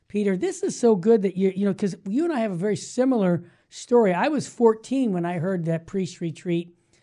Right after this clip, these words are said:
Uh, this was a, another priest retreat, not that one, but sa-,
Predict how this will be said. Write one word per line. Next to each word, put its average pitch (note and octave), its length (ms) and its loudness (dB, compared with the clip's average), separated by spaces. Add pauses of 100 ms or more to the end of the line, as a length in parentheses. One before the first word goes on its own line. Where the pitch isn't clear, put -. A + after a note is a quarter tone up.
(280)
Uh, F3 200 0
this F#3 260 -2
was F3 140 -4
a, E3+ 260 -2
another A3 260 0
priest F3+ 360 -4
retreat, F3 300 -6
not F#3+ 200 -6
that G3 220 -2
one, F3 200 -2
but F3 220 -6
sa-, - 160 -8